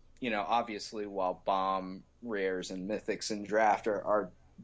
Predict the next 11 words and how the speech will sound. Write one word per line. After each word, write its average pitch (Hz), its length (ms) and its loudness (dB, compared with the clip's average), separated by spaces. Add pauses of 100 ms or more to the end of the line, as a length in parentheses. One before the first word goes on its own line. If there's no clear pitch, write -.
(320)
just 113 320 0
as 104 100 -6
powerful 131 520 2
and 113 80 -2
you're 113 100 -4
gonna 117 160 -4
wanna 107 220 -2
take 110 280 -4
them 101 120 -6
every 90 220 -4
time, 113 440 2